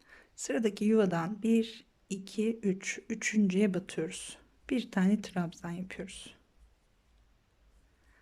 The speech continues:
İki zincir. Aynı yuvaya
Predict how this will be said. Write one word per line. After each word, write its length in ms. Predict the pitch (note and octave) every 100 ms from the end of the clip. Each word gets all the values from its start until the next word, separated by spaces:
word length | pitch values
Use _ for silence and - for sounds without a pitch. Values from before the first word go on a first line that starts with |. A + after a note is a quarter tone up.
| _ _ -
İki 240 | A3 - B3+
zincir. 720 | A#3 G#3 G3 G#3 A3 - _ _ _ _ _ _ _ - - _ -
Aynı 340 | C4 C4+ A#3
yuvaya 500 | F#3+ F#3 F3+ F3 A3+